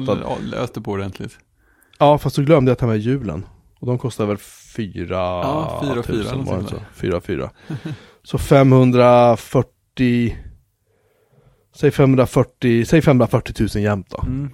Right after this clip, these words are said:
Speaker 1: Vi räknar lite löst sådär.
Speaker 2: <laughs> Precis, det är lika bra
Speaker 1: Då,
Speaker 2: i sådana sammanhang.
Speaker 1: då, då har jag slängt med en Magic Trackpad också. Bara
Speaker 2: Ja,
Speaker 1: för att.
Speaker 2: generöst.
Speaker 1: Nej, men vad fan, du vet. Men ändå håller på.
Speaker 2: Ja, precis.
Speaker 1: Ehm,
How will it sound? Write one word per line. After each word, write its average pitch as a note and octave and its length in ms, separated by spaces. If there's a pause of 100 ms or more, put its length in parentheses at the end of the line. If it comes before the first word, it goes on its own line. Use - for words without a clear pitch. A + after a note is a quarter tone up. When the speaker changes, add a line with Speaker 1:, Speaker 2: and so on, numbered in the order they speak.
Speaker 1:
Vi B2 120
räknar A2 380
lite F#2+ 200
löst F#2 380
sådär. - 260 (300)
Speaker 2:
<laughs> - 300
Precis, - 340
det - 80
är A2 40
lika G#2 260
bra G2+ 120
Speaker 1:
Då, C3 120
Speaker 2:
i B2+ 40
sådana G#2+ 200
sammanhang. B2 280
Speaker 1:
då, C#3+ 280
då C3+ 120
har C#3+ 120
jag B2 100
slängt B2 240
med A2 120
en G#2 60
Magic G#2 320
Trackpad G#2 460
också. - 240 (260)
Bara A2+ 300
Speaker 2:
Ja, - 60
Speaker 1:
för G#2 100
att. - 60
Speaker 2:
generöst. G#2+ 540 (1000)
Speaker 1:
Nej, - 200
men - 140
vad - 80
fan, - 220
du - 60
vet. - 280
Men - 80
ändå G2 120
håller G2+ 140
på. - 160 (400)
Speaker 2:
Ja, A2+ 240
precis. - 380 (840)
Speaker 1:
Ehm, A2+ 540